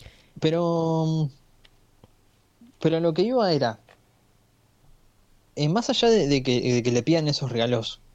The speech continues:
tan complicados, eh,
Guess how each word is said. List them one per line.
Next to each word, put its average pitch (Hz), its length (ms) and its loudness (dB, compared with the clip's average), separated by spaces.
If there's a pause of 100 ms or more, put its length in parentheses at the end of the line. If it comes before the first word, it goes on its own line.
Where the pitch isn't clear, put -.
(160)
tan 113 160 -6
complicados, 120 800 -2 (1040)
eh, 110 720 -4